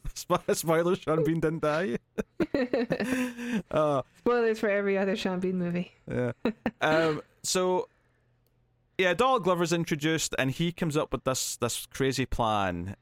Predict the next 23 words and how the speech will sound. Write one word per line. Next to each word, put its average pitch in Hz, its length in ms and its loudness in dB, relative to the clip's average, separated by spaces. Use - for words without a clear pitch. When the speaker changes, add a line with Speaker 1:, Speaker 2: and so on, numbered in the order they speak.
Speaker 1:
uh, 87 540 0
to, 92 420 0
but 175 140 2
he, 220 120 0
he's 208 180 0
very 262 180 2
quirky 147 380 -2
as 123 80 -2
a 120 40 -2
character. 113 600 0
You 113 100 0
know, 113 40 2
he 113 140 -2
wakes 131 280 0
up, 120 140 0
he 120 60 -2
sleeps - 280 -2
in 135 60 2
his 120 140 0
office 113 380 -2
at 95 80 0
work, 104 480 -2
and, 95 200 -4